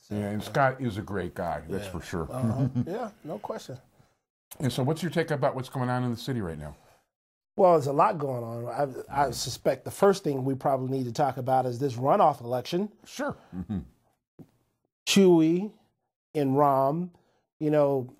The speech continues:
Speaker 1: this is the thing, you know, the thing that I'm most disappointed about, and I, and I think that this is true, <clears throat> the coalition between African Americans and Mexican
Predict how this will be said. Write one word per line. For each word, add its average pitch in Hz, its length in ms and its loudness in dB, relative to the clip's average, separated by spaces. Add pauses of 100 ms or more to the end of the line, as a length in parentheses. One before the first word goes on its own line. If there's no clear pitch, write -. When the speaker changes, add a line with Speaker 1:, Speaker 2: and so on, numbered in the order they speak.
Speaker 1:
this 208 280 0
is 185 160 -4
the 151 100 0
thing, 160 360 2
you 156 80 0
know, 147 140 2
the 147 100 0
thing 233 180 2
that 175 120 2
I'm 143 120 0
most 160 500 0
disappointed 131 600 -6
about, 110 460 -8
and 135 160 0
I, 151 240 4
and 139 180 -2
I 131 80 0
think 147 200 -4
that 135 100 -6
this 131 160 -6
is 120 140 -8
true, 120 460 -4
<clears throat> - 1600 -10
the 143 300 2
coalition 156 1000 2 (100)
between 131 560 -4
African 156 520 2
Americans 123 680 -4
and 117 160 -6
Mexican 127 720 -6